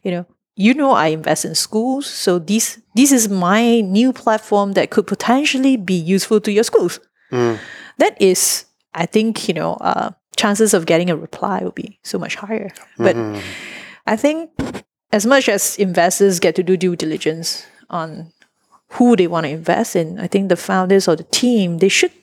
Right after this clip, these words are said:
Speaker 1: actually, you know, spend some time, try to profile that angel investor or the person that you so wanted to bring on your team. And who are, you know, her or his circle.
Speaker 2: Hmm.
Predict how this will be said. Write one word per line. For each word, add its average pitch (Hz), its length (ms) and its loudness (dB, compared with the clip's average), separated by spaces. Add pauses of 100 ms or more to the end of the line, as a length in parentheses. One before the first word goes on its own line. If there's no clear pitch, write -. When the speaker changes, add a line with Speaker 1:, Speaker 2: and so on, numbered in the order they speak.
(160)
Speaker 1:
actually, 247 640 0
you 196 60 -6
know, 190 120 -2
spend 254 260 0
some 202 160 0
time, 240 480 0
try 220 320 2
to 196 420 0 (280)
profile 214 600 2
that 202 260 -2 (300)
angel 208 240 2
investor 185 680 0 (240)
or 185 60 -10
the 175 60 -4
person 247 440 0
that 180 160 -4 (140)
you 190 180 4
so 233 240 4
wanted 190 340 0
to 170 80 -6
bring 175 180 0
on 165 100 -6
your 180 100 -12
team. 208 320 -4 (840)
And 185 240 -2 (260)
who 302 380 2
are, 185 340 -2 (540)
you 196 100 0
know, 196 180 -6 (260)
her 233 380 4
or 170 160 -4
his - 460 2
circle. - 480 -6 (240)
Speaker 2:
Hmm. 110 320 0